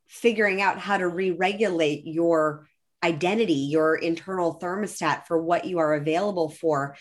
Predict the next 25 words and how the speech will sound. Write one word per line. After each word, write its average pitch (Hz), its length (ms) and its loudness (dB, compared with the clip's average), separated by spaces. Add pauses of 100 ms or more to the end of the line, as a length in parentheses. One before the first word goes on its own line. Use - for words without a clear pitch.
(200)
so - 140 -10
that 220 160 6
you 220 80 -2
keep 294 320 -2
leveling 190 560 2
up 175 200 -2
those 170 200 2
expectations 190 840 -2
of 156 100 -2
yourself 190 340 -2
and 330 100 4
you 330 60 -2
keep 349 200 2
leveling 254 440 2
up 226 140 -2
the 220 60 -2 (100)
level 208 180 2
of 185 140 -6
fulfillment 233 600 0
that 147 120 -2
you 160 120 -4
have 151 220 -4
in 135 60 -6
your 127 120 -6
life. - 440 -8